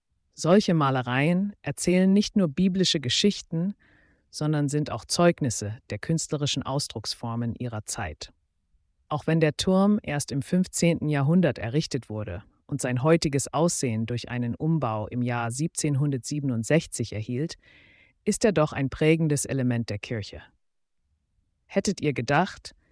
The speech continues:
dass er einst als Flucht- und Wehrturm diente? Tatsächlich war seine Rolle nicht immer rein spiritueller Natur. Interessant ist auch, dass die Kirche nicht immer evangelisch war. In der Zeit der Reformation,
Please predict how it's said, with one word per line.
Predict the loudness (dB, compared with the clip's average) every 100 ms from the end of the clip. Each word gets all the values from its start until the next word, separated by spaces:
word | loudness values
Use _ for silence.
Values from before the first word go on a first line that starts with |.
| _ -4
dass | -2
er | 0 2
einst | 2 2 0
als | -6 -6
Flucht- | 2 2 2 -8 -16 -8
und | -6 -2
Wehrturm | -2 -2 -4 -8 -8
diente? | -8 -10 -12 -16 -18 _ _ _ _ _ _ -8
Tatsächlich | 0 2 4 0 0
war | -2
seine | 0 0 0
Rolle | 0 0 2
nicht | 0 -2
immer | 4 4 4
rein | 0 -2 0
spiritueller | -2 -4 -6 -6 -6 -4 -4
Natur. | -6 -8 -10 -10 -12 -20 _ _ _ _ _ _ _ _
Interessant | -4 -4 -4 2 4 4
ist | 0 -2
auch, | 0 -2 -4 _
dass | -8 -6
die | -6
Kirche | 0 0 2 2
nicht | 2 0 2
immer | 6 6 4
evangelisch | -4 -4 0 2 0 -2 -6
war. | -10 -10 -18 _ _ _ _ _ _ _
In | -2
der | -2
Zeit | 2 4 6
der | 6 2
Reformation, | 0 -2 -2 -2 2 4 4 2